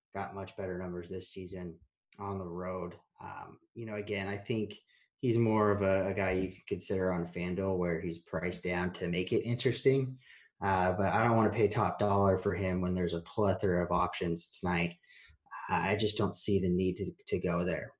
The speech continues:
I mean, you're out there in Denver. It's not the altitude that just affects the distance carried on the ball. It also affects the velocity,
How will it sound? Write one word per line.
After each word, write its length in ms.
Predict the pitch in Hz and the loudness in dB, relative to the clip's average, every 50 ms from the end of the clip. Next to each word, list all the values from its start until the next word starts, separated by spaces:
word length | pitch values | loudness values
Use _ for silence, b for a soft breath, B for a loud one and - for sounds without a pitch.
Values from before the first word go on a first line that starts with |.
| _ _ - - - - | _ _ -20 -12 -10 -8
I 300 | - - - - 90 95 | -8 -8 -10 -10 -8 -6
mean, 320 | 98 92 90 90 85 - - - - _ | -6 -4 -4 -6 -8 -10 -16 -20 -20 _
you're 100 | - 95 | -4 -2
out 140 | 98 98 - | 0 0 0
there 100 | - 98 | 0 0
in 80 | 95 87 | 0 0
Denver. 380 | - 90 90 87 87 90 90 | 0 0 2 2 2 2 2
It's 400 | 87 - - - - - - - - | 0 -2 -4 -8 -10 -10 -12 -10 -4
not 240 | 95 101 98 101 - | 0 0 0 2 2
the 140 | 110 - | 4 4
altitude 680 | 98 101 101 101 - 104 95 - - 98 92 95 90 87 b b b b b b b _ - | 6 4 4 2 2 0 -2 0 -2 0 0 0 0 -2 b b b b b b b _ -6
that 160 | 87 87 - | -4 -2 0
just 220 | - 92 92 - | 0 -2 0 -2
affects 400 | 90 87 - - 92 92 - - | -4 -4 -2 -2 -2 -2 -2 -4
the 80 | - 98 | -4 -2
distance 720 | 90 - 95 92 - - 98 92 87 - - - - - _ _ _ _ - _ _ - | 0 0 0 0 0 0 -2 -2 -2 -4 -6 -10 -14 -16 _ _ _ _ -20 _ _ -10
carried 440 | - - 110 101 95 87 85 87 | -2 2 4 4 6 4 4 2
on 140 | 90 90 87 | 2 0 0
the 80 | 85 85 | -2 -2
ball. 360 | - 95 95 90 85 85 82 | 0 2 2 4 4 2 2
It 80 | 87 87 | 2 0
also 380 | 87 87 90 90 - - 95 | 0 0 -2 -2 -2 -2 -2
affects 320 | 90 - 90 87 87 - - | -2 -2 -4 -4 -4 -4 -6
the 80 | 90 | -4
velocity, 840 | 85 85 90 87 90 92 90 90 - - 90 90 87 85 85 - | -2 0 2 4 4 4 2 2 0 0 2 2 2 2 0 -4